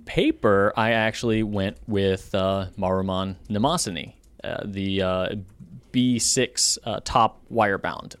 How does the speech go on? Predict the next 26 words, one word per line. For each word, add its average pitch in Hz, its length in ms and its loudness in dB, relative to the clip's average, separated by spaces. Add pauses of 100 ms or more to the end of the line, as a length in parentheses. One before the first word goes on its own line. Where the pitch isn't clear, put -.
(120)
Uh, - 180 0
bought 101 240 -2
a 98 40 -4
bunch - 260 -8
of - 60 -8
those 113 220 -6
for - 120 -12
people - 300 -10
as - 120 -10
well. - 220 -6 (920)
And 101 920 -2 (140)
then 131 160 4
a - 20 4
bunch 110 200 0
of 104 80 -2
ink 85 120 -6
samples - 520 -12 (100)
also. - 400 -12
So, - 220 -8 (440)
yeah, 233 280 2
I 120 100 4
was 170 160 4
really 190 200 6
happy 190 220 2
with 101 140 0
that. 95 260 -2